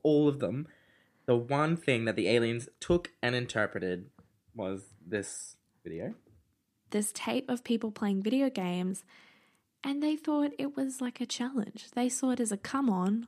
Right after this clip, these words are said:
Speaker 2: let's fucking fight to the death."
Speaker 1: Yeah.
Speaker 2: Let's, like, look, here's a video of thirteen-year-old greasy, sweaty, smelly boys playing fucking Donkey Kong. This is what our,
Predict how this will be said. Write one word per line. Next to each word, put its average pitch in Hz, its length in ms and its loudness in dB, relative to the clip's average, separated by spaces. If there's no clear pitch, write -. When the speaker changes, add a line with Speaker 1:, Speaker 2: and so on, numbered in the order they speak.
Speaker 2:
let's 285 300 0
fucking 220 520 -2
fight 196 460 -4
to 190 120 -2
the 170 100 -2
death." 165 360 -4
Speaker 1:
Yeah. 147 300 4
Speaker 2:
Let's, 240 400 -2
like, 214 340 -2
look, 233 300 2
here's 262 240 2
a 262 60 6
video 240 320 2
of 165 80 -4
thirteen-year-old 220 1040 0
greasy, 262 720 0
sweaty, 233 720 -2
smelly 226 720 0
boys 202 640 0
playing 247 420 -2
fucking 254 480 -6
Donkey 240 340 0
Kong. 165 480 -6
This 233 160 2
is 220 160 0
what 202 180 2
our, 196 140 -2